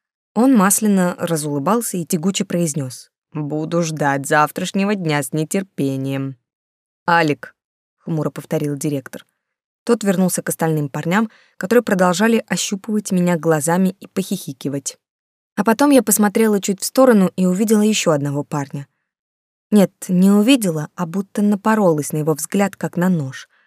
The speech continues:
Отчего-то возникло такое ощущение, необъяснимое и тревожное. Хотя не сказать, что он разглядывал меня как-то по-особенному.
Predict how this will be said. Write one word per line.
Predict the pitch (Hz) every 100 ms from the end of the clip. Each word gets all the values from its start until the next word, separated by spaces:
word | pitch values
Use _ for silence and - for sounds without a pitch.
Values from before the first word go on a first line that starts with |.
| _ _
Отчего-то | - 185 - 208 220 233 196
возникло | 185 208 220 208
такое | 196 190 208 202
ощущение, | 190 190 - 240 190 160 156 _ _ _
необъяснимое | 185 185 175 175 175 220 208 170 151 -
и | 190
тревожное. | 196 175 151 135 139 139 - _ _ _ _
Хотя | - 202
не | 220
сказать, | 220 247 226 202
что | - -
он | 165
разглядывал | 160 165 185 175 156 160
меня | 156 156 156
как-то | 165 - 160
по-особенному. | - 180 180 - 170 151 143 143 143